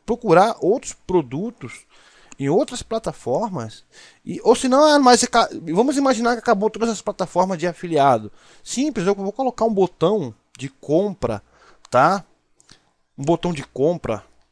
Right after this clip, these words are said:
dentro do meu projeto e vou, é, fazer a venda diretamente como pa-, pelo PagSeguro, ou pelo Bcash, ou por qualquer outro tipo de, de pagamento online.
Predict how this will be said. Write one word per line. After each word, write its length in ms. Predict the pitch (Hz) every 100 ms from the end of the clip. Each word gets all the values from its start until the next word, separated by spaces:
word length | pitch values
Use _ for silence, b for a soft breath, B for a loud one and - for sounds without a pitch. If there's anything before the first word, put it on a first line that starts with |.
| -
dentro 300 | 170 247 180
do 100 | 147
meu 160 | 139
projeto 760 | 131 127 110 117 151 269 - 101 _ _ _ _ _ _ - -
e 100 | 185
vou, 400 | 202 135 147 208 b b b
é, 400 | 139 143 143 135 - _ _ _ _ _ _
fazer 360 | - 214 196 180
a 60 |
venda 280 | 156 147 196
diretamente 380 | 180 202 185 196
como 200 | - 233
pa-, 240 | - 220 196
pelo 220 | 190 202
PagSeguro, 880 | - 196 170 208 131 165 214 143 - _ _ b b b b b b
ou 80 | 131
pelo 180 | - -
Bcash, 500 | 165 147 - 143 -
ou 60 | 190
por 160 | 175
qualquer 340 | - 170 - 196
outro 240 | 190 185
tipo 240 | - 180 156
de, 180 | 160
de 340 | 131 131 127 120
pagamento 420 | 151 147 139 156 180
online. 600 | 165 135 180 226 117